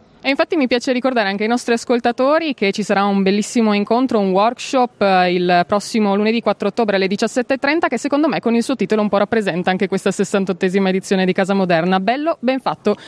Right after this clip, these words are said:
e sostenibile. Ma puntato anche, eh, a quarto termine voglio aggiungere la sicurezza, perché ci si sente sicuri all'interno di questi, eh, padiglioni, anche grazie al grande lavoro che ha fatto, insomma, la fiera,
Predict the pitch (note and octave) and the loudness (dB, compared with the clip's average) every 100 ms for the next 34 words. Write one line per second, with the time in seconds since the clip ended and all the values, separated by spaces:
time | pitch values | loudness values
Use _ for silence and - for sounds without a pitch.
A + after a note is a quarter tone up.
0 | - - G#3+ A#3 - G#3 E3 F3 F#3 F#3+ | -14 -4 -2 -2 -2 -2 -2 0 2 2
1 | G3+ B3 C4 B3+ - - D4 D4 D#4 D4 | 2 2 2 0 -4 -2 0 2 2 2
2 | A3 A3+ B3+ A3+ - - - G3 F#3+ F#3+ | 0 0 0 0 -2 -18 -4 0 2 2
3 | - C4 B3+ B3 C4+ C4 G3+ G3 G3+ G#3+ | 0 -2 -2 -2 2 2 2 0 2 2
4 | A3+ G#3+ F#3+ G#3+ A3 G#3+ B3 - C4+ G3 | 2 2 0 -2 0 0 0 -2 0 0
5 | F3+ G#3 G#3+ G#3 G3 F#3+ - A3 A3 A3 | 0 2 2 2 2 0 -2 -6 -2 -2
6 | A3 A3 G#3 A3 B3+ C#4+ B3 F#3 F#3 F#3+ | 2 0 0 -2 -2 0 0 0 0 0
7 | G3 F#3 G3+ - A3 G3 - - - G3+ | -2 0 -2 -2 -2 -2 -6 -14 -2 0
8 | F#3+ A3 G#3+ A3 A3+ C#4 E4+ C#4+ F3+ F#3 | 2 0 0 2 2 2 0 0 0 0
9 | G3 F#3+ G3 G3+ F#3 F#3 F#3+ F#3 G3 G3 | -2 -2 0 -2 0 2 2 0 0 0
10 | F#3 E3 F#3+ - F#3 F3+ G3+ F#3 F3 G#3+ | -2 0 -2 -2 -6 -6 -2 0 0 2
11 | G3 F#3+ | 2 2